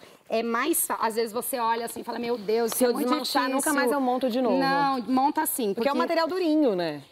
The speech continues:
Speaker 1: É, mas sabe o que é legal?
Speaker 2: É.
Speaker 1: É a gente realmente meter a mão e fazer, sabe? Tipo, "Ai, tem aquela peça, tá estragada, vou dar vida nova." Desvira a peça. Se você já acha que ela não tem utilidade,
Speaker 2: É que essa
Speaker 1: não
Speaker 2: tá nova, gente.
Speaker 1: É.
Speaker 2: Mas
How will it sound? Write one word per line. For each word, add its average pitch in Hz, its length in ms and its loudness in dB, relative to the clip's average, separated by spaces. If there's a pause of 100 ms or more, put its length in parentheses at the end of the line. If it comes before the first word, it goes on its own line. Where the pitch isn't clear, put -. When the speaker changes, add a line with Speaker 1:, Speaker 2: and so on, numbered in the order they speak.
(120)
Speaker 1:
É, 277 140 0
mas 269 180 -2
sabe 320 180 -2
o - 40 -14
que 226 100 -4
é - 20 0
legal? 170 480 -2
Speaker 2:
É. 170 180 0
Speaker 1:
É 233 40 0
a 233 60 -2
gente 254 440 -6 (120)
realmente 254 600 -2
meter 233 280 -4
a 226 80 -2
mão 226 200 -2
e 233 60 -4
fazer, 196 480 -2
sabe? 208 300 -4
Tipo, - 180 -10
"Ai, 226 220 -6
tem - 140 -12
aquela - 180 -6
peça, - 280 -12 (320)
tá 220 80 -8
estragada, 208 640 -2
vou 214 200 -2
dar 226 240 -2
vida 220 200 -6
nova." 156 480 -4 (440)
Desvira 277 520 0
a 269 40 -6
peça. 170 420 -4
Se - 140 -4
você 269 280 -2
já 247 220 2
acha 233 180 -6
que - 80 -8
ela 214 120 -2
não 208 120 -4
tem 202 160 -6
utilidade, 180 680 -2
Speaker 2:
É 208 40 0
que 240 120 2
essa 240 160 -4
Speaker 1:
não 254 80 -2
Speaker 2:
tá 277 120 0
nova, 208 400 0
gente. 156 300 -4
Speaker 1:
É. 277 160 2
Speaker 2:
Mas 285 180 0